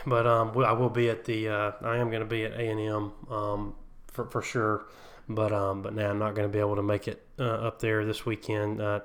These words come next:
I haven't been home in about, uh, <laughs> it's, it's been, I feel like I haven't been home in, like, a,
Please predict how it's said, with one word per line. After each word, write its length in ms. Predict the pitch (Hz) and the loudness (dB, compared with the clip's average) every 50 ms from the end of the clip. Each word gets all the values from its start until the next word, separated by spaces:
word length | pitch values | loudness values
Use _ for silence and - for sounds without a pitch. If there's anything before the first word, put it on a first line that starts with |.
| - - | -6 -4
I 100 | 110 113 | 0 0
haven't 240 | 110 107 107 - | 0 0 -2 -4
been 200 | - 110 104 101 - - - - - - - - - - - | -4 -4 -4 -4 -6 -10 -18 -20 -20 -20 -20 -20 -20 -20 -2
home 320 | - 120 113 110 107 104 104 | 2 4 6 6 6 4 2
in 60 | 104 | 0
about, 400 | 104 104 104 104 101 101 - - - - 135 | 2 4 4 4 4 4 0 -6 -10 -6 -2
uh, 240 | 117 107 104 101 - - - - - - | 0 0 0 0 -2 -6 -12 -20 -14 -6
<laughs> 520 | - - - - - - - - _ - | -4 -4 -4 -4 -6 -14 -18 -20 _ -8
it's, 140 | - - - - - - | -6 -6 -4 -2 -2 -4
it's 80 | - - | -4 -2
been, 220 | - - 117 107 107 | 0 2 2 2 0
I 40 | - | -2
feel 160 | - 131 110 | 0 0 2
like 80 | 104 | 2
I 80 | 110 101 | 2 2
haven't 180 | 110 107 98 95 | 0 0 0 -2
been 120 | 104 98 | -2 -2
home 240 | 104 107 107 104 101 | 0 0 0 0 -2
in, 80 | 98 | -2
like, 240 | 101 98 98 - - | 0 -2 -2 -2 -4
a, 60 | 104 | -8